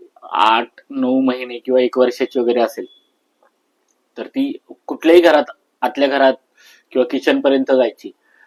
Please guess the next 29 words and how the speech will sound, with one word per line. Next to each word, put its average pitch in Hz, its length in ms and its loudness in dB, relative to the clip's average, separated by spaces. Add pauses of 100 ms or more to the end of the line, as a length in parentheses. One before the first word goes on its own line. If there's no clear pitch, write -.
(400)
आणि 107 220 -8
त्यावेळेस 143 400 0
सकाळी 156 300 0
सकाळी 170 420 2
ना, 143 120 -10 (280)
अ, 117 400 -6 (400)
कुठलं 120 300 -12
तरी 131 120 -8
गीतांचा 131 540 -4
चॅनल 127 380 -2
असायचा, 120 320 -8
तर 120 160 -14
त्याच्यावरती 123 460 -10
सैराटची 127 440 -4
गाणी 131 240 -2
लागलेली 120 320 -4
असायची - 400 -16 (100)
सकाळी 107 240 -8 (220)
साडेआठ, 117 440 0 (400)
पावणे 113 260 -4
नऊला. 104 280 -10 (1700)
तर 123 60 -14
तिला 131 240 -2
तर 131 160 -4
शब्दही 147 380 4
कळत, 151 240 4 (100)
बोलताही 143 560 4
येत 151 160 0
नव्हतं. 120 280 -8